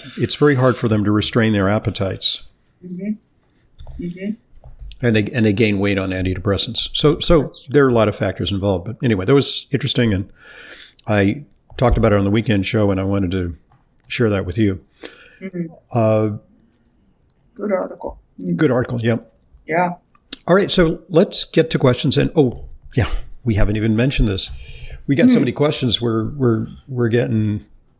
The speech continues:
Speaker 1: uh, kinda cocky about it.
Speaker 2: <laughs>
Speaker 1: Questions at D R Hoffman dot net is the destination for questions. And so keep 'em coming,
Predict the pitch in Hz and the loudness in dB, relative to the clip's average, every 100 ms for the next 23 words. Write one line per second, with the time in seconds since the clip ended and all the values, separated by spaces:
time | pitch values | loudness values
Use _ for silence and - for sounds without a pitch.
0 | _ 113 107 107 104 107 - - 143 107 | _ -4 -4 -4 -6 -8 -14 -2 0 2
1 | 147 147 - 110 101 101 101 - - - | 0 2 2 2 2 0 -6 -10 -20 -20
2 | - - _ _ _ _ _ - - 220 | -20 -20 _ _ _ _ _ -10 0 2
3 | 208 196 185 - 269 294 - 165 160 156 | 2 0 -2 2 2 4 2 2 2 2
4 | 147 143 139 139 139 123 123 120 110 107 | 0 0 0 2 4 4 2 2 2 2
5 | 104 113 110 90 - _ _ 120 104 98 | 2 0 0 -4 -14 _ _ -2 0 0
6 | 101 95 117 - 110 107 98 - 98 107 | 0 2 2 2 2 2 2 0 -2 -2
7 | - 117 98 - 98 98 - _ _ _ | 0 0 0 -4 -4 -4 -4 _ _ _
8 | _ _ _ _ _ _ - - _ - | _ _ _ _ _ _ -20 -20 _ -6
9 | 110 101 98 - 131 107 98 - 165 170 | -2 0 0 0 2 0 -4 0 2 4
10 | 143 160 107 107 | 4 2 2 -2